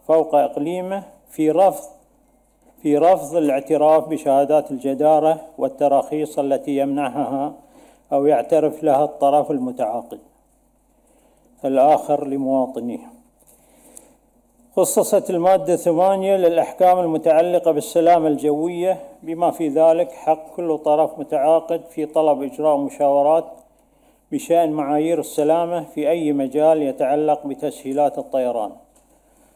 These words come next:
وطاقم الطيران والطائرات. وقد بيّنت المادة الآثار المترتبة على هذه المشاورات. وأكدت المادة تسعة على التزام الطرفين المتعاقدين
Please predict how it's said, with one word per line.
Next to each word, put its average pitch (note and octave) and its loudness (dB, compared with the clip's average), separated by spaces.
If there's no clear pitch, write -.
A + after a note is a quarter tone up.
وطاقم D3+ 2
الطيران C#3+ 0
والطائرات. D3 2
وقد C3+ -4
بيّنت D#3 0
المادة D#3 -2
الآثار C#3+ 0
المترتبة C#3+ -4
على C#3 0
هذه C3+ -4
المشاورات. A2 -6
وأكدت D#3 0
المادة D3 -2
تسعة E3+ -2
على D3 0
التزام D3+ -4
الطرفين C#3+ -2
المتعاقدين C3+ -6